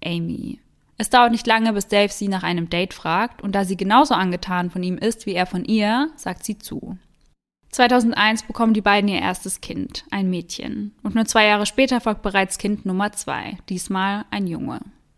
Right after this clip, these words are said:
Gemeinsam zieht die kleine Familie nach Wisconsin.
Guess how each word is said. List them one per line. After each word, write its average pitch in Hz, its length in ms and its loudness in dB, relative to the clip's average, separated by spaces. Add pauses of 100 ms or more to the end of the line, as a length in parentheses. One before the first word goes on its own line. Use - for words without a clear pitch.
(460)
Gemeinsam 233 400 4
zieht 226 160 -4
die 220 80 -2
kleine 208 280 2
Familie 202 400 0
nach 185 200 -2
Wisconsin. - 840 -10